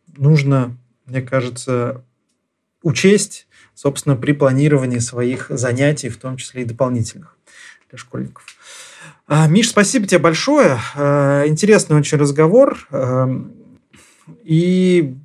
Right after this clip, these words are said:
в общем, мне кажется, что если какие-то дополнительные вопросы у нашей аудитории на, по этому поводу появятся, то мы обязательно их протран-, протранслируем, попросим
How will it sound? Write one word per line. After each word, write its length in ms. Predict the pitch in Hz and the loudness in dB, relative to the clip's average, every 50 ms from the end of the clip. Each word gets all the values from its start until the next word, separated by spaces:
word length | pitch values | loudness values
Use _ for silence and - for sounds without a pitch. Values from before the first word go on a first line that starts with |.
| - 139 127 | -12 -6 -2
в 60 | 156 | -2
общем, 400 | 160 - - 185 170 147 131 - - | -2 0 0 -2 -2 -2 -4 -6 -4
мне 160 | 143 160 175 | -4 -4 0
кажется, 400 | - 185 180 170 160 160 - 156 | 2 4 2 2 2 -2 -8 -8
что 260 | 147 - - - 160 | -8 -8 -4 -2 -2
если 380 | 160 151 165 175 170 - - 139 | 0 2 2 0 0 0 -6 -8
какие-то 320 | - 143 143 160 156 143 | -8 -8 -4 -4 -4 -4
дополнительные 540 | 131 135 135 151 151 170 165 156 - 139 127 | -4 -2 -2 0 -2 -2 -2 -6 -6 -6 -2
вопросы 520 | 131 135 131 - 160 160 151 151 - - 127 | -2 -2 -2 0 0 0 0 0 -4 -8 -6
у 80 | 120 | -6
нашей 320 | 120 131 135 131 - 135 127 | -6 -6 -8 -8 -6 -6 -6
аудитории 480 | 123 120 131 127 - 147 135 120 120 | -6 -6 -6 -4 -2 -2 0 0 -2
на, 140 | 117 117 123 | -2 -4 -4
по 180 | 127 - - 135 | -8 -10 -8 -8
этому 240 | 131 131 - 123 | -8 -8 -10 -14
поводу 340 | 117 - 139 131 120 117 117 | -8 -6 -4 -4 -4 -6 -10
появятся, 580 | 113 - 127 131 165 214 233 196 - - - 113 | -10 -8 -6 -4 -4 -2 -4 -6 -8 -12 -18 -18
то 200 | _ - 135 131 | _ -10 -10 -10
мы 160 | 131 139 135 | -8 -8 -8
обязательно 440 | 131 120 117 127 139 127 127 - 120 | -8 -6 -4 -4 -4 -4 -4 -10 -18
их 100 | - - | -14 -10
протран-, 320 | - 143 135 139 139 - | -6 -4 -2 -2 -2 -2
протранслируем, 840 | - 156 151 147 135 143 147 143 147 - 180 208 208 175 151 135 120 | -2 -2 -2 0 0 0 0 0 0 -2 -2 0 2 4 2 2 2
попросим 560 | 135 117 117 160 151 151 - - 135 123 | -2 -2 -2 -2 -2 -2 -4 -6 -14 -16